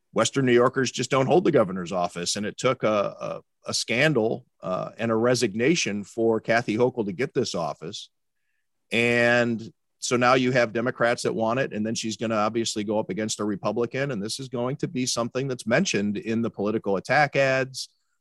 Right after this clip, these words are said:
Uh, it would have been, uh, discussed in the newspapers around the state, uh, not just in Western New York. Uh, obviously, it was a triumph in Western New York. The Buffalo News rolled out a story just as the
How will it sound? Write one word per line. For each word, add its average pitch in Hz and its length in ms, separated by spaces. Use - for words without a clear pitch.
Uh, 101 160
it 104 80
would 107 180
have 92 140
been, 104 420
uh, 90 140
discussed 104 500
in 101 80
the 95 80
newspapers 123 640
around 104 360
the 107 60
state, - 540
uh, 98 140
not 101 260
just 113 280
in 110 120
Western 110 360
New 101 60
York. 123 320
Uh, 98 300
obviously, 127 440
it 92 80
was 104 180
a 98 60
triumph 107 640
in 92 100
Western 107 340
New 101 80
York. 113 320
The 90 60
Buffalo 107 380
News 107 280
rolled 104 240
out 101 160
a 98 40
story 104 400
just 101 300
as 95 280
the 101 440